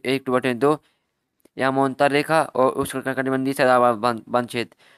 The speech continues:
तो गाइस जो, जो, जो, जौन सी चीज़ आपको बनती है वो आपका करना हो। साथ ही गाइस चलिए मैं आपको इसका यहाँ पर मानचित्र भी यहाँ पर, जो आपका मानचित्र है तो मैंने उसका फोटो नहीं खींच पाया है,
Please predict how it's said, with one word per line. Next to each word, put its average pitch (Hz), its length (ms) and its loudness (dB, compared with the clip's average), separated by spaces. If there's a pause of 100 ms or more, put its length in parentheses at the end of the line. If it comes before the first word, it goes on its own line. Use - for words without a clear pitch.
(120)
तो 135 80 -4
गाइस 151 140 2
जो, 143 180 0
जो, 139 240 -2
जो, 135 200 -2
जौन 139 220 -2
सी 151 100 -4
चीज़ 143 200 -2
आपको 139 260 0
बनती 131 380 0
है 151 120 0 (260)
वो 127 200 0
आपका 139 260 4
करना 135 260 0
हो। 143 60 0
साथ 139 180 0
ही 139 60 -2
गाइस 139 180 -2
चलिए 131 280 -2
मैं 131 60 2
आपको 131 200 0
इसका 131 240 0
यहाँ 123 180 2
पर 160 220 2 (300)
मानचित्र 127 440 -4
भी 135 120 0
यहाँ 127 140 2
पर, 151 180 0 (360)
जो 139 240 -2
आपका 143 180 0
मानचित्र 139 560 -2
है 151 40 -6
तो 147 100 -4
मैंने 143 180 0
उसका 143 160 -6
फोटो 135 240 -6
नहीं 131 200 -2
खींच 139 160 -6
पाया 147 260 2
है, 156 120 0